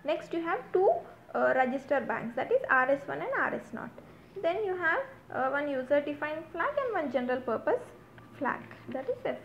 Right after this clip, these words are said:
naught. Okay, now next after this what you have is, we'll move on to timers and counters. So, uh, in this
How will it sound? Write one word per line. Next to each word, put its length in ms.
naught. 160
Okay, 240
now 240
next 240
after 580
this 280
what 280
you 120
have 320
is, 140
we'll 320
move 200
on 260
to 160
timers 480
and 200
counters. 460
So, 240
uh, 360
in 180
this 140